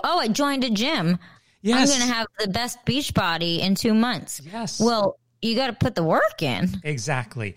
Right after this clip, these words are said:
Speaker 2: It, with any of that health and fitness, whiter teeth online, <laughs> you know, all of those things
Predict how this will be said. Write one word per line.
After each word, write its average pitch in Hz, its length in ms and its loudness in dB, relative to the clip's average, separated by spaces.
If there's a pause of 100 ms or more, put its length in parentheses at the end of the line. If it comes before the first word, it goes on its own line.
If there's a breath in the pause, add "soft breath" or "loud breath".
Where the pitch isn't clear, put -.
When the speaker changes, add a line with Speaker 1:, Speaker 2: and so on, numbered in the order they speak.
(120)
Speaker 2:
It, 165 200 -8
with 147 240 2
any 214 260 0
of 127 80 0
that 110 200 -2
health 147 360 0
and 127 160 -2
fitness, 143 600 -2
whiter 151 480 2
teeth 165 420 -4
online, 151 720 4
<laughs> - 0 -
you 160 80 2
know, 160 200 2
all 262 360 0
of 233 120 -8
those 214 260 -4
things 143 840 -6